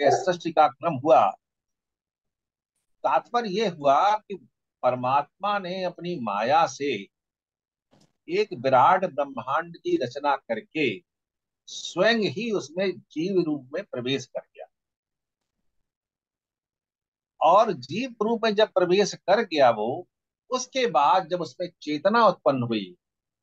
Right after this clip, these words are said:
बिना चेतना के कोई चीज पैदा नहीं हो। सुप्त अवस्था में भले ही वो विराट जो है वो एक पिंड पड़ा रहे, उसमें कोई movement, उसमें किसी प्रकार की गतिविधि, किसी प्रकार की चेतना उसमें जब तक पैदा नहीं हो सकती है,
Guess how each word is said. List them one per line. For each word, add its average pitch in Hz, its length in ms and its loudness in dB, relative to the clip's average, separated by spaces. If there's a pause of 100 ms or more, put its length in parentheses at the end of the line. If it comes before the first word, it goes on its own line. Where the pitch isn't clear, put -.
(240)
बिना 247 240 2
चेतना 208 460 2
के 233 240 -8
कोई 208 240 -2
चीज - 420 -14 (300)
पैदा 202 260 4
नहीं 233 120 0
हो। 202 60 -2
सुप्त 208 320 -4
अवस्था 196 420 2
में 196 140 -4
भले 185 300 -6
ही 262 60 -6
वो 240 100 0
विराट 190 300 2
जो 175 200 -8
है 143 280 0 (600)
वो 185 120 -4
एक 185 180 -4 (680)
पिंड 196 260 -6
पड़ा 160 240 2
रहे, 123 460 -6 (260)
उसमें 202 340 -6
कोई 190 200 -2
movement, 170 540 -4
उसमें 170 260 -10
किसी 156 220 -10
प्रकार 151 400 4
की - 160 -14
गतिविधि, 160 540 -2
किसी 127 360 -12
प्रकार 143 340 2
की - 320 -12
चेतना 208 400 2
उसमें 156 280 0
जब 151 80 -6
तक - 220 -10
पैदा 135 300 -2
नहीं 135 220 -10
हो 131 80 -8
सकती 117 420 -12
है, 101 140 -2